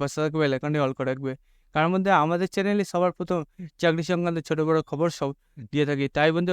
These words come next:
অতি অবশ্যই আমাদের চ্যানেলকে সাবস্ক্রাইব করে পাশে থাকা বেল আইকনটি on করে রাখবে এবং ভিডিওটি ভালো লাগলে অতি অবশ্যই একটি লাইক করতে ভুলবে না এবং তোমাদের বন্ধুবান্ধবদের কাছে শেয়ার করে দেবে ভিডিওটি,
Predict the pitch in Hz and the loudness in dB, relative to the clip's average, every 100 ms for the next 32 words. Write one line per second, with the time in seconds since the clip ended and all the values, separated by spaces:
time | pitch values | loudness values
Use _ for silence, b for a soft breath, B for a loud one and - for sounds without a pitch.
0 | 165 147 160 165 175 160 156 151 147 147 | 2 2 -2 0 0 0 0 -2 0 -2
1 | 139 135 180 170 160 135 - - 147 143 | -4 -4 -4 0 0 0 -6 -4 -2 0
2 | 135 143 139 135 139 156 156 165 214 - | -2 -2 -2 -2 -2 -2 0 0 -2 -4
3 | B B 127 170 180 170 170 180 165 151 | B B 0 2 2 0 2 0 0 0
4 | 160 170 170 156 156 175 170 - 180 135 | 0 2 2 0 0 -2 -2 0 -2 -2
5 | _ _ _ 156 - 175 147 151 175 - | _ _ _ -6 -2 2 2 2 -2 -2
6 | 165 139 139 131 127 - 147 170 196 170 | -2 -2 -2 -2 -2 -6 -2 0 0 0
7 | 175 175 160 160 165 170 175 175 170 185 | 0 0 0 0 0 2 0 -2 0 0
8 | 185 - 156 151 147 160 160 156 147 143 | -2 -4 2 2 2 0 2 0 -2 -2
9 | 139 131 | -2 -2